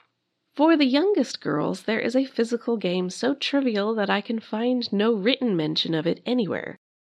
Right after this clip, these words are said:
But surely all of us remember twirling, spinning around as fast as we could until we collapsed completely dizzy. And on this one, I think there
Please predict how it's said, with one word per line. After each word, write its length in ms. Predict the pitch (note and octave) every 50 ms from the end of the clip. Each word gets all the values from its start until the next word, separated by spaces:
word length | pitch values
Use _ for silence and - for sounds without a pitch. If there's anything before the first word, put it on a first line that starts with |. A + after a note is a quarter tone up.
| _ _ -
But 140 | D4 D4+
surely 420 | - - - F#4 F#4+ F#4 F4+ E4 - -
all 220 | A3 A#3 B3+ C4
of 100 | C4 A3
us 200 | A3 A3 - -
remember 460 | G3+ G3+ F#3+ F3 D#3 D#3 D#3 E3 E3
twirling, 920 | E3 - - - - - C4+ C4+ C#4 C4 B3 G#3 E3 C3+ A2+ - - - _ _ _ _ _ _ -
spinning 460 | - - - - C4+ C#4 D4 D4 C#4+
around 340 | C#4 A#3 G#3+ G3+ G3 G3+ G3+
as 160 | G3+ G3+ -
fast 320 | - E3+ D#3+ D#3+ F#3+ -
as 120 | G3+ G#3 G#3+
we 100 | A3+ A3+
could 240 | - - F#3 D#3+
until 300 | D#3+ D#3 F3+ - - C#3+
we 100 | D3+ D#3
collapsed 640 | E3 - - A3 G3 E3 C3+ C3+ D3 - - - -
completely 540 | - A#3+ A3 G3+ - - F3+ - - G3+ G3
dizzy. 440 | F3 G#3+ C4 C#4+ B3 F3 - - - _ _ _ _ _ _ _ _ _ _ _ _ -
And 180 | A#3+ C#4+ C#4
on 260 | C#4 C#4 C#4 C4 A#3+
this 260 | A3 C#4+ F4 - - -
one, 180 | B3+ A#3+ B3 -
I 140 | - B3+ C4+
think 280 | C4 - D#4+ D#4+ D#4+ -
there 200 | D4 D4 D#4